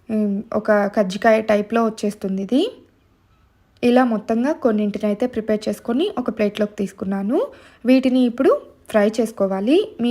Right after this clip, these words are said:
ఇష్టం అన్నమాట, నెయ్యిలో అయినా ఫ్రై చేసుకోవచ్చు, ఆయిల్లో అయినా ఫ్రై చేసుకోవచ్చు. డీప్ ఫ్రై మాత్రం అవసరం లేదు, just కొంచెం నెయ్యి వేసుకొని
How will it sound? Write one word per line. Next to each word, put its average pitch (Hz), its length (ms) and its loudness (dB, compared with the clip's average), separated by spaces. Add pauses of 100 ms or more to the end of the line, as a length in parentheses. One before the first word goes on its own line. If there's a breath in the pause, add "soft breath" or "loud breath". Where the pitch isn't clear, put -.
ఇష్టం 240 260 -2
అన్నమాట, 214 300 -2 (300)
నెయ్యిలో 220 400 2
అయినా 233 220 -2
ఫ్రై 220 120 0 (120)
చేసుకోవచ్చు, 220 560 -2 (480 loud breath)
ఆయిల్లో 226 340 4
అయినా 208 240 -2
ఫ్రై 220 120 -2 (100)
చేసుకోవచ్చు. 196 520 -4 (240)
డీప్ 262 220 2
ఫ్రై 247 120 4 (100)
మాత్రం 262 340 -4
అవసరం 202 380 -4
లేదు, 202 200 2 (500 loud breath)
just 214 220 0 (100)
కొంచెం 220 320 0 (440)
నెయ్యి 208 260 2
వేసుకొని 233 380 -2